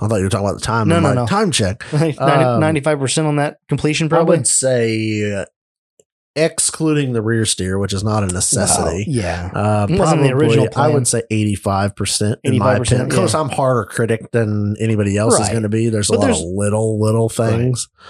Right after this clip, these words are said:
Speaker 2: We're changing, we're, we're somewhat side tangenting. I think it's good conversation, though.
Speaker 1: Yeah. Well,
Speaker 2: About,
Speaker 1: it kinda
Speaker 2: you know,
Speaker 1: rolls into
Speaker 2: yeah.
Speaker 1: why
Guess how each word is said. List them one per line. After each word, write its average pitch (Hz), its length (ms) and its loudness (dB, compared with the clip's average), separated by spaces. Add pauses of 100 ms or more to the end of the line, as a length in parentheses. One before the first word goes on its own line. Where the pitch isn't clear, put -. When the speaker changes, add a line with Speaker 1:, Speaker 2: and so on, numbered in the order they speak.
(200)
Speaker 2:
We're 143 120 0
changing, 127 580 -2
we're, 139 180 0 (140)
we're 127 140 -2
somewhat 127 840 0
side 98 400 -2
tangenting. 90 760 -6 (1080)
I 160 80 0
think 170 180 -2
it's 127 120 -2
good 131 180 0
conversation, 113 520 -2
though. 113 200 -4 (180)
Speaker 1:
Yeah. 107 400 0
Well, 190 160 2
Speaker 2:
About, - 80 0
Speaker 1:
it - 80 -2
kinda 151 140 2
Speaker 2:
you 117 40 2
know, 113 60 4
Speaker 1:
rolls 131 300 0
into 127 340 0
Speaker 2:
yeah. 104 120 0
Speaker 1:
why 104 580 0